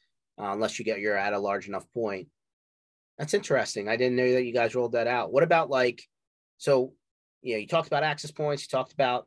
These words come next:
Speaker 2: the help desk overnight or whatever, you know, permutation of that is. And then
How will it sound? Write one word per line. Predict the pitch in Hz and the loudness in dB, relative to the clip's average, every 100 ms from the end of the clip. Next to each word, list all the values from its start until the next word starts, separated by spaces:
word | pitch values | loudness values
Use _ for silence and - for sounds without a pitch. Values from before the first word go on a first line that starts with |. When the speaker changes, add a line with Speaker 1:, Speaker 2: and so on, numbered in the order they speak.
| - | -6
Speaker 2:
the | 113 | -2
help | 131 131 | -2 0
desk | 139 - | -2 -2
overnight | 135 127 127 127 127 | -2 -2 0 0 0
or | 107 104 | 0 -4
whatever, | - 117 120 123 117 _ - | -4 0 0 0 -2 _ -6
you | |
know, | 110 101 - _ - | -4 -4 -8 _ 0
permutation | 131 123 127 120 127 | 2 4 2 0 -2
of | 120 | 2
that | 120 123 | 4 4
is. | 123 - _ _ _ _ _ | 4 2 _ _ _ _ _
And | 123 | -2
then | 123 123 | 0 -2